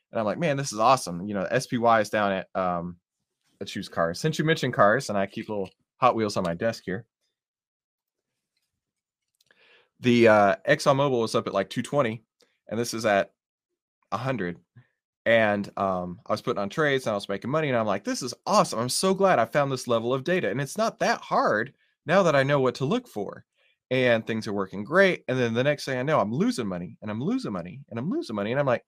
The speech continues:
"What's going on here?" And it was the relative strength delta that had changed,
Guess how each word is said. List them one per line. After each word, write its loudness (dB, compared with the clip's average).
"What's -6
going 0
on -6
here?" -16
And 2
it 4
was 0
the -2
relative 4
strength -4
delta 2
that -2
had -6
changed, -6